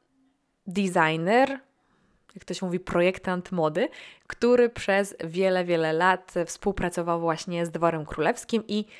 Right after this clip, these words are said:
szczególnie we wczesnych latach rządów Elżbiety on był takim nadwornym projektantem różnych jej strojów. Nawet wydaje mi się, że w The Crown się przez chwilę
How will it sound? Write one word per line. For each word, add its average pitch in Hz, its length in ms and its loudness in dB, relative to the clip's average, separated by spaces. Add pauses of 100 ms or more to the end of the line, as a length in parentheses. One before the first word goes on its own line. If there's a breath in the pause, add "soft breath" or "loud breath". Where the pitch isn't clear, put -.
(160 loud breath)
szczególnie 208 840 2
we 185 80 0
wczesnych 190 440 -2
latach 170 720 -2
rządów 180 560 0
Elżbiety 180 580 0 (400 loud breath)
on 226 320 6
był 190 140 -4
takim 175 480 -2
nadwornym 180 600 0
projektantem 165 760 -2
różnych 156 600 -4
jej 156 380 -4
strojów. - 720 -2 (1400 loud breath)
Nawet 202 400 2
wydaje 190 280 2
mi 202 80 0
się, 202 140 2
że 180 380 4
w 175 320 0
The 185 80 4
Crown 180 380 2
się 160 200 -2
przez - 200 -10
chwilę 156 420 -2